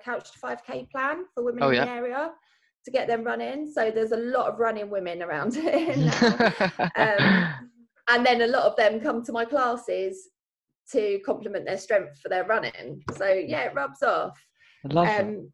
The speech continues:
Speaker 1: yeah. Um, but I love, I love the fact that I've sort of moved my business online 'cause I feel, feel like I can give so much more.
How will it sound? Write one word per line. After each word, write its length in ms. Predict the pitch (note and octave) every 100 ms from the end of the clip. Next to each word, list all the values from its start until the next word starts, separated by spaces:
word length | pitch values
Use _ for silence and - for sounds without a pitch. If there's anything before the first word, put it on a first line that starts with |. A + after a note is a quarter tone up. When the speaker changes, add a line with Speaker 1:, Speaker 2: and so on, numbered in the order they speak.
| _
Speaker 1:
yeah. 340 | C#4 B3 F#3 - - _ _ _ _
Um, 400 | A#3+ A3+ A3 G#3 - _
but 80 | A#3
I 100 | B3
love, 440 | A#3+ C4+ C4 A#3+ A3+ _ - _ _ _ _
I 100 | G#3+
love 340 | A#3 B3 A#3+ -
the 60 | A#3
fact 280 | A#3 - -
that 340 | F#3+ F3+ - -
I've 220 | G3+ G3+
sort 180 | - -
of 80 | -
moved 220 | A3 G#3
my 60 | G#3
business 340 | G#3+ G#3 G3
online 420 | G#3 G#3 F#3+ E3 F3+
'cause 140 | -
I 60 | F#3+
feel, 340 | G#3+ G#3 - -
feel 120 | G3+
like 160 | F#3 -
I 40 |
can 80 | G3+
give 120 | F#3+
so 240 | - G#3+ G3+
much 260 | F#3+ -
more. 420 | G#3 F#3 E3+ F3